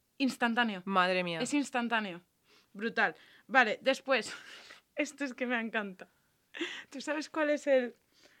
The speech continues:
Speaker 1: récord actual de orgasmos en una hora?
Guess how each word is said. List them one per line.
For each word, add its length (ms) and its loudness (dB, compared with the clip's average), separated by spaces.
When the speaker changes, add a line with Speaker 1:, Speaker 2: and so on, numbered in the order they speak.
Speaker 1:
récord 760 4
actual 580 4
de 80 0
orgasmos 560 0
en 100 -2
una 240 0
hora? 240 -2